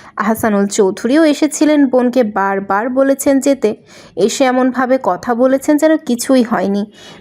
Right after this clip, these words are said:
তারপরও মুনতাহার মন মানছে না। তাহসিন এসে ফুপির হাত ধরে নিচে আসলো। মুনতাহা বেগম ওড়না দিয়ে মুখ চেপে ধরে আছেন,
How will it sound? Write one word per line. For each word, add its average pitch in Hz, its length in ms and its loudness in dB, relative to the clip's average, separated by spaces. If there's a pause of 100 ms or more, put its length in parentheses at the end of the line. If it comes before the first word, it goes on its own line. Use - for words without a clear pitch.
তারপরও 294 420 0
মুনতাহার 294 520 2
মন 285 220 4
মানছে 202 480 0
না। 202 240 -4 (320)
তাহসিন 208 400 0 (160)
এসে 220 300 0
ফুপির 226 360 0
হাত 202 440 -6
ধরে 247 160 2
নিচে 202 340 2
আসলো। 202 440 -2 (400)
মুনতাহা 311 380 2
বেগম 311 360 2
ওড়না 269 260 4
দিয়ে 294 200 2
মুখ 247 280 2
চেপে 269 320 0
ধরে 190 320 2
আছেন, 196 400 -2